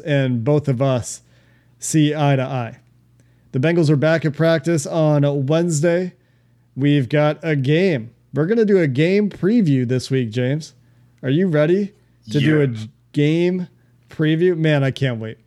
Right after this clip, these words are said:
Speaker 2: Big Tom
Speaker 1: Bengals
Speaker 2: Brady fan, so yeah.
Speaker 1: He's, is he gonna play? I don't think he's gonna play.
Speaker 2: I don't know. He, I wouldn't play him. He's,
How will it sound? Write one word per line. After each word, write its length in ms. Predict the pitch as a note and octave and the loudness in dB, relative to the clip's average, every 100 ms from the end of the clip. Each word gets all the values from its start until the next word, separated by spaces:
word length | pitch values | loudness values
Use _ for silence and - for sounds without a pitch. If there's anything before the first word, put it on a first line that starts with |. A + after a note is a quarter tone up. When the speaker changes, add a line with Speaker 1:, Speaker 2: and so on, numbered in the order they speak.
| _ - _ _ _ _ | _ -20 _ _ _ _
Speaker 2:
Big 180 | - F3 | -2 0
Tom 220 | D#3 D#3+ | 0 0
Speaker 1:
Bengals 40 | D3 | 0
Speaker 2:
Brady 220 | D3 D#3 | 0 -2
fan, 420 | - C3+ A#2+ B2+ B2 _ | -4 -4 -4 -6 -10 _
so 200 | - C3+ | -6 -4
yeah. 300 | A#2+ A#2+ D3 - - _ _ _ _ _ _ _ _ _ _ | -2 -2 -4 -8 -20 _ _ _ _ _ _ _ _ _ _
Speaker 1:
He's, 320 | A#2 F3 F#3 - | -4 -2 -4 -8
is 320 | C#3 D#3 C3+ | -2 -2 0
he 60 | E3+ | 0
gonna 180 | G3 | 0
play? 400 | D3 C#3+ C#3+ G3+ - _ _ | 0 0 0 0 -6 _ _
I 80 | D3+ | -2
don't 100 | G#3 | 0
think 120 | A3 | 0
he's 120 | E3+ | 0
gonna 160 | C3 A#2 | -2 -4
play. 220 | - A#2 | -6 -6
Speaker 2:
I 80 | C#3 | -4
don't 240 | B2+ G#2 | -6 -10
know. 140 | G#2 G2 _ _ _ _ _ _ _ - | -14 -18 _ _ _ _ _ _ _ -2
He, 160 | F#3+ | -2
I 220 | - D3+ A3+ | 0 -2 0
wouldn't 340 | G3+ D3 C#3+ | -2 -6 -10
play 240 | - A#2 G#2+ | -8 -8 -4
him. 320 | D3 F#3+ G3 - - - _ | 0 -2 -4 -16 -20 -20 _
He's, 260 | G3+ - | -6 -6